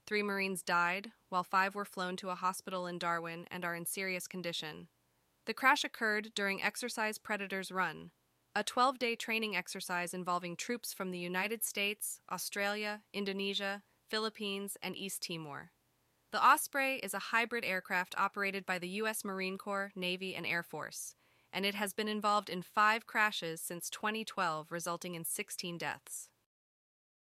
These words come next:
Dialed In is written and read by artificial intelligence.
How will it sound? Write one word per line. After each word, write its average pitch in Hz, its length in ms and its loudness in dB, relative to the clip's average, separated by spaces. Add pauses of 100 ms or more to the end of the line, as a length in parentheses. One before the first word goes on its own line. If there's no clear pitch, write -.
(640)
Dialed 240 360 10
In 220 180 6
is 180 200 -2
written 220 320 2
and 208 200 2
read 175 320 4
by 175 180 4
artificial 175 500 2
intelligence. 170 760 -4